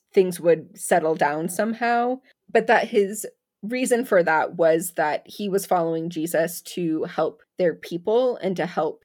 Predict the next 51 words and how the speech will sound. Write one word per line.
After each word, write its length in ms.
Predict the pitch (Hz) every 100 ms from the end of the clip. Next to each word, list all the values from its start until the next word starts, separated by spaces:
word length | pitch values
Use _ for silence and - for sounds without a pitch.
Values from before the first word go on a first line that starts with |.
| -
the 100 | 175
community 680 | - 170 165 165 170 165
and 140 | 151 185
help 260 | 185 170
the 80 | -
poor. 500 | 170 - 185 180 175
That 280 | 180 156 -
is 100 | 185
a 60 | 170
theme 640 | - 180 160 160 160 175 -
for 160 | - 175
Judas 360 | 175 165 160
throughout, 520 | - 170 147 160 208 - -
and 240 | 240 175
that 300 | 170 151 - _
this 160 | - 196
whole 180 | - 214
thing 180 | 214 196
that's 160 | 190
going 240 | - 180 165
on 140 | 160
with 120 | 170
Jesus 400 | 175 165 165 185
is 60 | 165
getting 320 | 165 165 160
out 120 | 151
of 100 | 151
hand 280 | - 147 156
and 120 | 165 147
it's 100 | -
getting 240 | 160 147
too 180 | - 160
big. 420 | 170 143 156 208 _ - - -
And 100 | 190
so 60 | 196
that 140 | 214
it 60 | 202
was 120 | 214
coming 300 | - 254 262
from 160 | 262 214
a 60 |
place 260 | 185 196 185
of 100 | 175
concern 680 | - 175 - 175 165 180 202
and 180 | - 170
a 40 |
place 300 | - 156 -
of 140 | 170
love, 500 | 175 147 151 165 - _ -
and 300 | 185 185 185
that 400 | 185 160 160 -